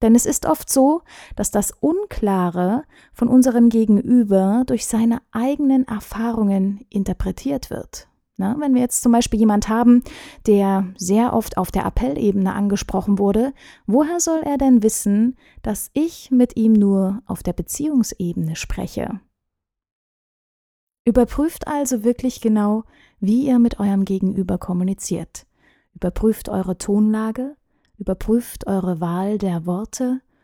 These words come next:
und auch eure Einstellung dem, was ihr sagt, gegenüber. Seid ihr liebevoll?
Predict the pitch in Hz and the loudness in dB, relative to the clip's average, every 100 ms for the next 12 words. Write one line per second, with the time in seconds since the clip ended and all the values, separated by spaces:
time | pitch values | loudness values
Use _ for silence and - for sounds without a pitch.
0 | _ _ 254 311 - 262 262 - - 208 | _ _ 0 0 -2 -4 -4 -6 -6 -4
1 | 190 - 330 349 - 190 185 185 180 180 | -4 -4 -4 -6 -4 -2 0 0 -2 -4
2 | _ _ _ _ _ - 208 180 175 170 | _ _ _ _ _ -2 0 2 0 -2
3 | 185 - 175 - - 180 180 190 - - | -4 -2 -4 -6 -6 -4 -2 -2 -4 -6
4 | 196 _ _ _ _ _ _ _ - 240 | -8 _ _ _ _ _ _ _ -4 -2
5 | 254 277 233 190 196 190 208 269 | -2 0 0 0 -2 -4 -4 -6